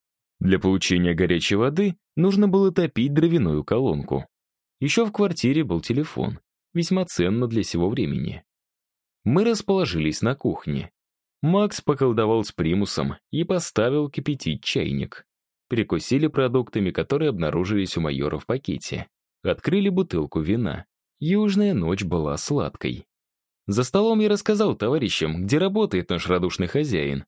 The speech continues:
и что он представляет собой по жизни. Миркус ответил, что его папа никогда не доверял органам, хоть и относился к ним с уважением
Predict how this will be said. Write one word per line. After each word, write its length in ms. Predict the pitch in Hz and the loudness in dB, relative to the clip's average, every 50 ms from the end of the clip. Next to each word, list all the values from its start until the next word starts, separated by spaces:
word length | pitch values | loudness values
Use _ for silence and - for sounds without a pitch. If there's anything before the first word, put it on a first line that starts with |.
| _ _ _ | _ _ _
и 80 | 147 156 | -4 -4
что 180 | - - 226 | -2 0 0
он 120 | 220 208 180 | 0 2 0
представляет 720 | 208 202 180 - - 180 120 90 85 90 110 127 139 - | 0 -2 -2 0 0 0 0 2 2 2 2 0 0 -2
собой 340 | - - 90 80 80 76 71 | -2 -2 0 0 0 -2 -2
по 140 | - 123 | -2 -4
жизни. 580 | 147 135 101 82 73 69 69 67 62 - - - _ _ _ _ _ _ _ _ _ _ _ _ | -2 -2 -2 -2 -2 -4 -4 -6 -6 -8 -12 -16 _ _ _ _ _ _ _ _ _ _ _ _
Миркус 440 | 156 175 214 214 208 - 208 190 - | 2 2 2 2 2 0 0 2 2
ответил, 360 | 180 160 165 175 165 - 156 | 0 2 2 0 2 0 -2
что 180 | 139 - - 143 | -2 0 0 0
его 200 | 135 131 127 127 | 2 2 0 0
папа 480 | - 135 135 127 - 113 107 110 - _ _ _ _ - | 0 0 0 0 0 -2 -2 -4 -8 _ _ _ _ -4
никогда 460 | 139 139 131 143 139 139 131 139 135 | -2 -2 0 0 0 2 2 2 2
не 120 | 135 135 127 | 2 2 2
доверял 420 | 131 135 147 175 196 185 120 104 | 2 2 2 2 2 2 2 2
органам, 500 | 123 123 82 - 80 71 67 71 - - _ _ _ _ _ - | 2 0 0 -2 -2 -2 -2 -4 -6 -8 _ _ _ _ _ -6
хоть 180 | - 170 - 190 | -6 -2 0 0
и 40 | |
относился 580 | 185 170 175 139 101 - - 120 127 - - 127 | 0 2 0 0 0 0 0 0 0 0 0 -2
к 80 | - - | 0 0
ним 140 | 123 120 | 0 0
с 100 | 113 - | 0 0
уважением 800 | 117 95 85 73 69 - 73 69 71 76 78 76 73 73 76 | 0 0 0 0 -2 -2 -2 -2 0 0 0 -2 -2 -2 -4